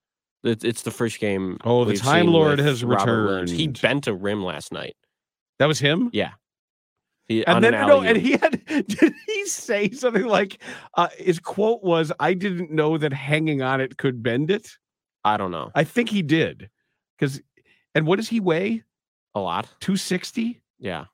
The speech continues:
Speaker 2: Something like that?
Speaker 1: He's a, he's a big man.
Speaker 2: Yes. I think he felt bad, but, uh, so it's Brooklyn, at Philly, Utah, at Boston, Washington. That's gotta be a win.
Speaker 1: Yeah.
Speaker 2: And then Oklahoma City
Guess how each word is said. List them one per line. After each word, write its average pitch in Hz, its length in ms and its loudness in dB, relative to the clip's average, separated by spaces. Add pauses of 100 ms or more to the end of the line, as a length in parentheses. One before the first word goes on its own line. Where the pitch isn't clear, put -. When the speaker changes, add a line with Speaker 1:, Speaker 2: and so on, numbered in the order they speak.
(160)
Speaker 2:
Something 180 280 -2
like 190 180 0
that? 214 260 -2 (160)
Speaker 1:
He's 107 160 -10
a, 104 100 -4 (140)
he's 110 200 -6
a 98 100 -10 (240)
big 98 180 -2
man. 87 320 -6 (160)
Speaker 2:
Yes. 156 600 -2 (680)
I 156 140 0
think 247 140 -4
he 170 60 0
felt 123 260 -2
bad, 95 460 -4
but, 101 180 -4 (320)
uh, 131 140 -2
so 143 240 2
it's 139 400 -2
Brooklyn, 175 640 0 (100)
at 139 180 0
Philly, 113 340 0
Utah, 110 600 0
at 113 240 -2
Boston, 95 560 -2 (260)
Washington. 110 760 0
That's 101 220 -6
gotta 78 180 -4
be 62 100 -12
a 55 60 -12
win. 58 280 -16 (580)
Speaker 1:
Yeah. - 140 -16 (180)
Speaker 2:
And 120 80 4
then 120 100 2
Oklahoma 107 420 0
City 78 360 -8